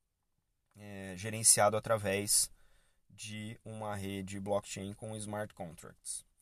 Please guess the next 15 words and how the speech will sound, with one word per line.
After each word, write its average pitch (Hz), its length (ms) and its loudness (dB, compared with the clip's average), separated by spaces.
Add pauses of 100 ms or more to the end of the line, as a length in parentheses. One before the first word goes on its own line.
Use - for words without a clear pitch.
(320)
O - 60 -20
que - 120 -10
eu 185 40 0
achei 185 200 2
mais 139 260 6
divertido 131 640 2
nesse 107 300 6
caso 120 500 4
foi 123 300 -4
o 139 60 -4
posicionamento 143 1120 6 (1000)
da 110 280 -4
Liquid 113 440 -2
Star, 87 460 4 (600)
é, 98 600 -6